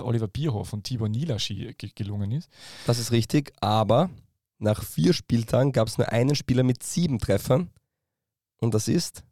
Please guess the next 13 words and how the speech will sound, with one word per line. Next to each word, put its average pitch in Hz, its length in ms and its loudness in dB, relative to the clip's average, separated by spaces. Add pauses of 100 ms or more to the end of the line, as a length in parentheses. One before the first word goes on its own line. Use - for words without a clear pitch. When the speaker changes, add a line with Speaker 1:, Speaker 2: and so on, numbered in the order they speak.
(420)
Speaker 1:
Ähm, 117 640 -2
äh, 120 480 -4
Erling 131 240 0
Haaland. - 360 -8 (400)
Speaker 2:
Sean 123 280 2
Weissmann. 127 440 -2 (300)
Speaker 1:
Ah 214 100 2
ja, 214 160 6
Sean - 240 6
Speaker 2:
zweitausendneunzehn. - 0 -
Speaker 1:
Weissmann, 160 400 4
genau. 135 300 0 (400)
Speaker 2:
Nach 110 220 0